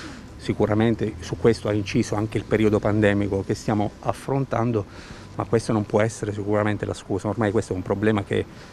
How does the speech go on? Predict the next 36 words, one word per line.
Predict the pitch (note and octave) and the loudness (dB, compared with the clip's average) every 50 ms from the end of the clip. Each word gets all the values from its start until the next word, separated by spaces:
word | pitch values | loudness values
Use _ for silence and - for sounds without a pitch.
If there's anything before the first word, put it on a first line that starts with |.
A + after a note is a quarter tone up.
| - - - | -18 -10 -2
va | A2 G#2+ | 0 2
avanti | G2+ G#2+ A2+ A#2 A2+ - - | 2 4 2 0 0 -2 0
da | G#2+ G#2 G#2 | 0 0 2
troppo | - B2 B2 - - - B2 | 2 2 0 0 0 -2 2
tempo, | - C#3 C#3+ D3+ B2+ G#2+ | 4 4 4 4 2 2
da | G2 G#2 | 2 2
almeno | G2+ G#2 A2 A2 A2 A2+ | 2 2 2 2 2 0
due | A2 A2 A#2+ B2 B2+ C3 | 0 2 4 4 6 6
anni, | C#3 D3 D#3 D#3 A#2 G2 F#2+ - - - - - - - - - | 6 4 4 2 2 2 0 -2 -8 -18 -18 -18 -18 -18 -16 -10
e | - - | -8 -8
soprattutto | - - - A#2+ - - B2 - - - A#2 A2 A2+ - - G#2 | -4 2 2 2 2 2 -2 -2 0 0 2 2 2 4 2 4
i | G#2 | 4
medici | G2+ G#2 A#2 A#2+ A#2 - - | 4 4 2 2 2 0 -2
che | G#2+ A#2 | 0 0
lavorano | A2+ A2+ G#2+ A2+ A#2 A2+ A2+ A2 | 2 2 2 2 0 0 0 0
all'interno | G#2+ G#2+ A2 G#2+ - A#2 A2 A2+ | 0 2 0 0 0 0 2 2
del | A2+ G#2 | 2 2
pronto | G#2 - B2+ A2+ A2 - A2+ | 2 0 0 0 0 0 -2
soccorso, | A#2 B2 B2 - - A#2 A#2 A2+ - - G#2+ | -2 -2 -2 2 4 4 4 4 2 -4 -2
che | - A2 G#2+ G#2 | -2 0 -2 0
già | G#2 - G3+ | 2 2 2
sono | D3 C#3+ C3+ C#3+ | 4 4 2 2
pochi, | C3+ E3 C#3 C3 - - D3 - - - - - - - - - - | 4 4 2 2 2 -2 -8 -8 -8 -14 -14 -14 -14 -14 -14 -6 0
non | C3 C3 C3 B2+ | 2 2 2 4
possono | - C3+ B2+ - - B2 A2 A2 A2+ - - | 2 0 0 0 -2 0 0 0 -2 -2 -6
subire | - - - C#3 A#2+ A2+ A2+ B2 A#2+ A2+ G#2+ A#2 A2+ A#2 - - - - - - - - - - - - | -12 -6 -4 -4 -2 4 6 6 8 8 6 6 4 2 -2 -6 -16 -20 -20 -20 -20 -20 -20 -14 -6 -4
il | B2+ A2 | -4 -4
pericolo | - - B2+ A#2 C3 B2 - A#2 A2 | 0 2 2 4 2 2 0 2 2
di | G#2+ A2 | 2 4
una | A2 A2+ A2 | 2 2 2
denuncia | A2 A#2 A2 G#2+ G#2 G#2 G#2+ - - A#2 - | 2 2 2 4 4 2 2 0 -2 -4 -2
ad | - B2+ A2+ | 0 0 2
ogni | A#2 G#2+ A2+ A2 G2+ - | 4 4 4 2 0 0
turno | - G#2+ F#2+ G#2+ G2+ | 0 0 0 0 2
di | G2 G2+ | 2 4
lavoro. | F#2 F#2 F2+ F2 E2+ E2+ F2+ | 2 4 2 2 0 0 -2